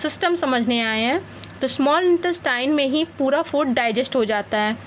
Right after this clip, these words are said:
पूरा food digest होने के बाद, absorb होने के बाद large intestine में जाता है, जहाँ पे इसका काम होता है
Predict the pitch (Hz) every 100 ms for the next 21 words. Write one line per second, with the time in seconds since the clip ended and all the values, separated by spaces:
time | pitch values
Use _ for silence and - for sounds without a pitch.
0 | - - - - - - 269 294 359 370
1 | 320 247 240 311 381 330 269 254 247 254
2 | 254 254 269 - 247 214 277 294 339 311
3 | 254 247 240 254 214 247 294 240 226 247
4 | 254 277 285 285 285 277 285 269 277 277
5 | 285 294 247 247 302 294 311 - 302 285
6 | 269 269 302 269 247 269 285 349